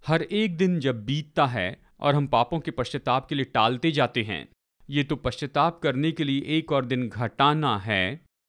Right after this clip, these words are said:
और ये एक और दिन है जिसके लिए पश्चाताप करना है। जैसे एक मनुष्य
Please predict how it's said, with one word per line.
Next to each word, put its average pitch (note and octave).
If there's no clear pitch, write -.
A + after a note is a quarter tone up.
और B2+
ये B2
एक D3
और F3+
दिन E3
है E3+
जिसके C#3
लिए C#3+
पश्चाताप C3
करना A2
है। -
जैसे C3
एक A#2
मनुष्य A#2+